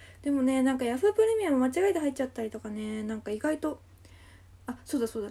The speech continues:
電子書籍の話しなきゃ。そう、家にいる影響で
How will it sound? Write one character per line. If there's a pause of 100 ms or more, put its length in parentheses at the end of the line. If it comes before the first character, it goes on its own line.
電
子
書
籍
の
話
し
な
き
ゃ。
そ
う、
家 (100)
に
い
る (480)
影
響
で